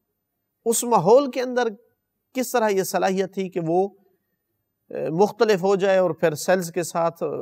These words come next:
एडजस्टमेंट होने के नतीजे में मुख्तलिफ सूरतें और शक्लें बन जाएं? ये सारे सवाल अपनी जगह पे मौजूद हैं और यही अल्लाह ताला के वजूद की तरफ इंसान को ले जाते हैं। तो ये साइंसी इंकशाफ और ईजादात जो है,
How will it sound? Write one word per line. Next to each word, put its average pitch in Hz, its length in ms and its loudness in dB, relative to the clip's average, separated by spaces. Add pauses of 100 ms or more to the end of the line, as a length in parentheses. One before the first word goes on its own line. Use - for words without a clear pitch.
(100)
एडजस्टमेंट 156 720 -2
होने 151 320 -6
के 143 100 -6
नतीजे 156 400 -4
में 156 100 -4
मुख्तलिफ 147 480 -2
सूरतें - 560 -12
और 120 100 -6
शक्लें 113 420 -12
बन 107 200 -10
जाएं? - 160 -14 (1040)
ये 233 100 -6
सारे 262 320 -4
सवाल 233 320 0
अपनी 233 240 -4
जगह 196 240 -2
पे 170 80 -8
मौजूद 170 400 -2
हैं 262 40 2
और 233 80 0
यही 202 340 0 (120)
अल्लाह 202 180 2
ताला 190 260 0
के 175 120 -8
वजूद 156 320 -4
की 170 100 -8
तरफ 147 240 -4
इंसान 139 320 -10
को 120 120 -10
ले 127 140 0
जाते 117 320 -10
हैं। 107 120 -20 (680)
तो 180 60 0
ये 208 260 0
साइंसी 254 420 -2
इंकशाफ 208 580 -4
और 175 300 -6
ईजादात 160 540 0
जो 135 140 -6
है, 196 240 -8